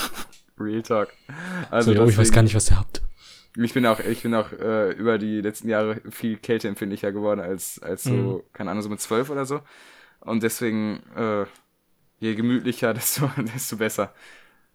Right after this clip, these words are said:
Speaker 1: Da,
Speaker 2: Naja.
Speaker 1: da kenn ich gar nichts. Und Wanderschuhe übrigens, äh,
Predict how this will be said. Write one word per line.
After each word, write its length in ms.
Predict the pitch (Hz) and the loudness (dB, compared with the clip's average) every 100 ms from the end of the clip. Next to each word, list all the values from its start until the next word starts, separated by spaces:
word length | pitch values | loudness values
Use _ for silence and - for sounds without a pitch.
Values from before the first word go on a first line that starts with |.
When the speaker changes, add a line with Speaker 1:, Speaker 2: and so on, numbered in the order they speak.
| _ - | _ -8
Speaker 1:
Da, 280 | 117 113 104 | 0 2 2
Speaker 2:
Naja. 120 | 101 | 0
Speaker 1:
da 120 | 107 | -4
kenn 160 | - 101 | -6 -8
ich 100 | 98 | -6
gar 140 | 98 | -6
nichts. 220 | 98 - _ _ _ _ _ | -6 -10 _ _ _ _ _
Und 240 | - 117 120 | -2 0 2
Wanderschuhe 540 | 123 175 175 175 180 | 2 0 -4 -6 -6
übrigens, 460 | 156 170 175 180 - | -6 -6 -6 -8 -10
äh, 480 | - 135 139 143 | -6 -6 -6 -8